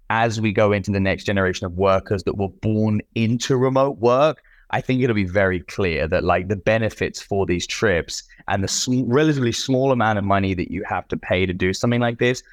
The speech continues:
will f-, will basically, you know, come back to you tenfold with, with, you know,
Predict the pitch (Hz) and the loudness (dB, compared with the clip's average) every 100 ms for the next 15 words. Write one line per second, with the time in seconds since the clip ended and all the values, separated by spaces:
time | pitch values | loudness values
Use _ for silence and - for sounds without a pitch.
0 | - - 104 - - - 120 104 - 127 | -20 -4 -4 -4 -10 -6 -2 -2 0 0
1 | 117 107 92 90 101 87 - 107 95 98 | 0 -2 -2 0 0 -2 -2 -2 0 0
2 | - - 92 - 107 107 110 - 92 87 | -2 -4 -6 -4 -2 0 0 -2 0 0
3 | 90 101 95 - - - - 101 87 117 | 0 0 0 -4 -20 -12 -2 -2 0 0
4 | 95 | 0